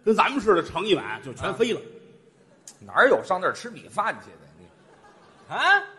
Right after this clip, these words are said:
Speaker 2: 哪儿有吃米饭？
Speaker 1: 人米饭都装好了，装好了，米饭装在那里边儿，和上炸酱，搁着都是。
Speaker 2: 啊？米饭和炸酱？
Speaker 1: 炸酱饭嘛，是吧？
Speaker 2: 炸酱饭像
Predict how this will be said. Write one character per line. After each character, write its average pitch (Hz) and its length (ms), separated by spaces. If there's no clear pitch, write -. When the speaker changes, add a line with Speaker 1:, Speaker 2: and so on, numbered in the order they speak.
Speaker 2:
哪 117 80
儿 214 200
有 247 80
吃 - 200
米 143 140
饭？ 117 100
Speaker 1:
人 180 80
米 175 180
饭 - 160
都 254 120
装 285 200
好 - 280
了， 196 140
装 208 220
好 131 180
了， 165 120
米 120 160
饭 135 180
装 151 220
在 143 40
那 131 120
里 107 120
边 107 60
儿， 110 100
和 143 200
上 120 100
炸 123 160
酱， 143 240
搁 120 160
着 113 80
都 110 80
是。 104 60
Speaker 2:
啊？ 240 520
米 143 240
饭 196 260
和 196 240
炸 185 260
酱？ 226 220
Speaker 1:
炸 147 120
酱 165 180
饭 180 160
嘛， 104 240
是 95 60
吧？ 92 60
Speaker 2:
炸 196 240
酱 233 320
饭 117 240
像 110 140